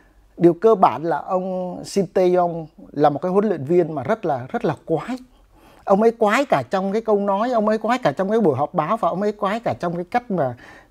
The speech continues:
thể hiện dẫn dắt các cầu thủ của mình. Rõ ràng là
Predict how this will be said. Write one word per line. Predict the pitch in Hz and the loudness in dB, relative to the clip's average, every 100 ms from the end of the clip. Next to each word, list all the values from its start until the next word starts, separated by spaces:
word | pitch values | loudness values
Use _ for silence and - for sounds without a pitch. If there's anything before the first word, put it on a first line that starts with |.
| _ - | _ -4
thể | 143 123 | -2 0
hiện | 151 139 | -2 0
dẫn | 160 196 | -2 0
dắt | 220 - | -2 -2
các | 220 - | -6 -4
cầu | 135 | -4
thủ | 117 | -4
của | 113 | -4
mình. | 120 117 110 _ _ - - - _ | -6 -6 -10 _ _ -20 -20 -20 _
Rõ | 151 220 | 6 6
ràng | 233 185 156 | 6 4 2
là | 156 147 | 0 0